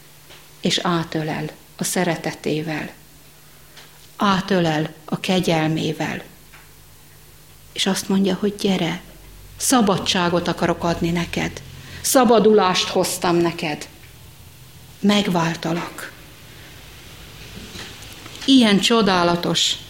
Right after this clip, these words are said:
a mi Jézusunk. A másik részben, amit felolvastam, ott valami furcsa dolgot olvastam, hogy kicsoda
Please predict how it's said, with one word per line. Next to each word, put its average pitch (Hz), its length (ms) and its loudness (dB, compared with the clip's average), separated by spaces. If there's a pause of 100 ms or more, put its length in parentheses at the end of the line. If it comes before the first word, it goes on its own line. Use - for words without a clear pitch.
(180)
a 180 100 -2
mi 180 200 2
Jézusunk. 170 840 0 (2500)
A 233 360 2
másik 247 560 6
részben, 208 720 4 (100)
amit 208 320 2
felolvastam, 196 960 2 (880)
ott - 340 0 (260)
valami 247 440 4
furcsa 226 800 2 (360)
dolgot 180 680 4 (160)
olvastam, 180 720 2
hogy 185 200 0
kicsoda 185 680 2